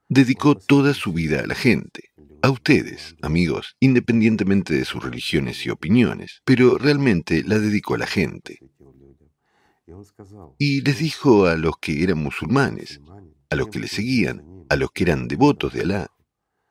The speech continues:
que debían seguir su ejemplo. Su vida debía ser un ejemplo para todos los musulmanes y nada más.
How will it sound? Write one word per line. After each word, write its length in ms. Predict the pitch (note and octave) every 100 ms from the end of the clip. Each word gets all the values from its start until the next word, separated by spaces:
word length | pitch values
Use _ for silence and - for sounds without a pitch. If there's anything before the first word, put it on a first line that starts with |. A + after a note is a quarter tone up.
| _ _ _ _ _ _ F2 F2+ G#2 F#2
que 100 | A2
debían 380 | C3+ C3 B2+ B2
seguir 280 | - D2 C2
su 140 | -
ejemplo. 640 | - D#3 G2 G1+ - - C#2 C2+ _ _ _ _ _ _ E2 F#2 G2+ D2+ C#2+ F2 C3 _ _ _ _ _ _ _ _ _ - E2
Su 240 | - D#3+
vida 360 | C3+ C3 G#2+ G2+
debía 340 | F#2 F2 F2+
ser 160 | - D2+
un 140 | D2
ejemplo 520 | C2 - E2 D2 D#2+ D2
para 220 | G2+ F#2+
todos 320 | - B2 A#2+
los 80 | E2+
musulmanes 840 | D2 - C2 E2 E2+ D2 C#2+ - _ _ _ _ _ _ _ E2+ E2 D#2
y 100 | C3+
nada 220 | C3+ C3
más. 440 | B2 F2 - -